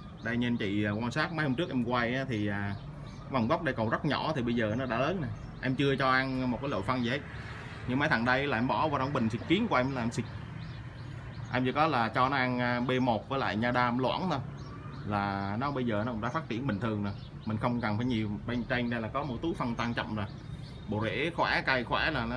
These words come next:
ổn định, là nó ăn cái phân tan chậm để nó nuôi, nuôi câu nó không được rồi. Mình đừng có quan trọng là, là, là phải phun phân liền.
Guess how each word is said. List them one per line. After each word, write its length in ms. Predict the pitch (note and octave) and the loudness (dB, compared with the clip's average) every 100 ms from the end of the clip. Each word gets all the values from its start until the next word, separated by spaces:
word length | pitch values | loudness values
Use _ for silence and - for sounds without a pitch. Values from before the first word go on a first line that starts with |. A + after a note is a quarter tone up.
| C3 | 0
ổn 220 | A#2+ D3 | 0 0
định, 220 | G#2 G#2+ | -2 0
là 140 | G#2+ A2 | 0 -2
nó 80 | C3+ D3+ D3+ - - | -4 -6 -8 -6 -2
ăn 140 | C3+ | 0
cái 80 | D3+ | 2
phân 160 | C#3+ B2+ | 0 0
tan 140 | B2+ | -2
chậm 200 | G2 A2+ | -2 -2
để 60 | B2 | -2
nó 120 | C#3+ | 2
nuôi, 260 | D3 C3+ | 2 4
nuôi 200 | C3 C3 | 4 2
câu 240 | B2+ C3 C3 | 4 4 4
nó 40 | |
không 140 | C#3+ A2+ | 2 2
được 140 | G#2 | 0
rồi. 100 | G#2 - - - - - - - - | -2 -2 -10 -12 -12 -8 -8 -8 -4
Mình 180 | A2+ A2 | 0 2
đừng 120 | A#2+ | 2
có 60 | D#3+ | 4
quan 260 | D3+ B2+ | 6 6
trọng 260 | B2 - A2 | 2 0 0
là, 160 | G#2+ | 2
là, 200 | G#2 G#2 | 2 0
là 500 | G#2 G#2 G2+ G2 G2+ G2+ - - - - - | 0 -2 -2 -2 -4 -4 -8 -12 -12 -6 0
phải 160 | B2 | 0
phun 200 | C3 C#3+ | 2 2
phân 160 | C#3 C3+ | 4 2
liền. 200 | A#2+ | 2